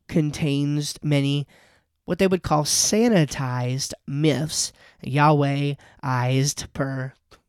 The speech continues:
Currid, okay? So rather than understanding these events as being grounded in history, they're hijacked, really,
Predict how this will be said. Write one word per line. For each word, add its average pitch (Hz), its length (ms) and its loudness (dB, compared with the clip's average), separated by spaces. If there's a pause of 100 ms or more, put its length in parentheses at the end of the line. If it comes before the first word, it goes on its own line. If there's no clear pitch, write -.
(120)
Currid, - 480 -2 (160)
okay? 147 320 -4 (500)
So - 140 0
rather 196 400 6
than 175 160 4
understanding 196 800 2
these 147 200 0
events 143 240 -2
as 139 60 -2
being 139 260 0
grounded 131 400 -2
in 127 100 -8
history, 131 640 -6 (340)
they're 143 120 0
hijacked, 190 1040 -4 (260)
really, 147 420 2